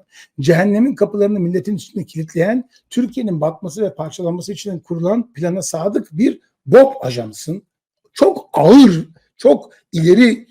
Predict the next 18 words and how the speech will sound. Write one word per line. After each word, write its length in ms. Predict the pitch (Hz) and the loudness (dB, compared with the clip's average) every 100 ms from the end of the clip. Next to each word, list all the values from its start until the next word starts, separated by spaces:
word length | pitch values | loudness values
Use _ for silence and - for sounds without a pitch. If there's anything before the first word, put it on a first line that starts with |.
| _ - | _ -4
ve 300 | 170 170 - _ | -2 -4 -8 _
Kemal 280 | 143 202 220 | -6 -4 -4
Kılıçdaroğlu'nun 880 | - 180 - 226 226 208 202 196 170 | -6 -12 -8 -4 0 0 -2 -8 -12
tonunda 680 | - 254 214 180 185 294 - _ _ - | 2 2 4 0 -2 -4 -10 _ _ -6
bayağı 300 | 170 151 202 | -4 -4 -6
solculuk 540 | - 165 139 214 220 | -8 -8 -6 -8 -6
var 220 | 135 127 131 | -8 -8 -10
burada. 340 | 147 127 117 _ - | -12 -14 -16 _ -16
İlk 200 | 151 - | -14 -14
defa 280 | - 135 | -10 -10
görüyorum. 540 | 127 127 120 123 214 226 _ _ | -10 -12 -12 -10 -10 -12 _ _
Acayip 420 | 143 135 175 196 | -6 -2 -2 -4
bir 60 | - | -8
şey 160 | - 117 | -10 -10
yani. 420 | 110 135 226 277 _ _ _ _ _ _ | -8 -10 -10 -14 _ _ _ _ _ _
Senin 580 | - - 175 247 277 | -8 -4 0 0 2
beklentin 560 | 233 220 220 208 269 262 | 0 -2 -4 -6 -6 -4
başkaymış. 760 | 175 - - 220 139 - - | -4 -6 -6 -4 -6 -12 -20